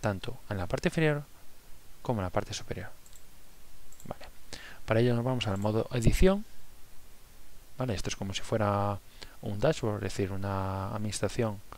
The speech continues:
una, un panel de administración interno de cada uno de los ejercicios.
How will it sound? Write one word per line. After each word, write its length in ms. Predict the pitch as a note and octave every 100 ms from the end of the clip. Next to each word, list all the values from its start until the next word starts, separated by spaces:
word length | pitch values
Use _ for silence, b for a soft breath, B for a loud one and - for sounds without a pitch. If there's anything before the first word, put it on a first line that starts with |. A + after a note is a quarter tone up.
| B B B B
una, 180 | A#2 G2+ -
un 120 | C3 A#2
panel 260 | A2+ A#2
de 60 | A2
administración 540 | G#2 - G#2 A2+ G#2+
interno 380 | G#2+ - E3+ F3
de 140 | B2 G#2
cada 200 | G2 G#2
uno 120 | G#2
de 60 | G2
los 120 | A2
ejercicios. 580 | - - - F3+ F3